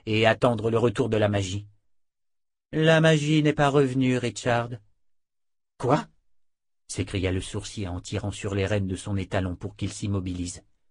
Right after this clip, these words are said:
Pas comme tu l'imagines, en tout cas. » Nietzsche avança un peu puis fit volter sa jument pour regarder son prisonnier en face.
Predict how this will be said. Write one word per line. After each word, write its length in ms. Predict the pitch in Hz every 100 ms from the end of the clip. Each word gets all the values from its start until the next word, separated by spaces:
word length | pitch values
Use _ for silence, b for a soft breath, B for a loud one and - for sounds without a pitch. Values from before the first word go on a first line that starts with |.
| _ _ _ _ _ _ -
Pas 240 | 185 226
comme 240 | - 202
tu 140 | 196 185
l'imagines, 640 | 190 175 190 165 123 120
en 80 | 123
tout 180 | 131 123
cas. » 300 | - 127 151 _ _ _ _ _ _ _ _ _ _ _ _ -
Nietzsche 500 | 95 107 104 - 123
avança 480 | 104 110 107 - 110
un 160 | 101
peu 260 | 101 117 127
puis 240 | - 110
fit 200 | 104 -
volter 380 | 107 113 107 120
sa 160 | 107 110
jument 400 | 101 107 110 123
pour 220 | - 104
regarder 420 | 110 113 113 113
son 180 | 117 117
prisonnier 460 | - 104 104 98 85
en 80 |
face. 480 | 82 85 - - -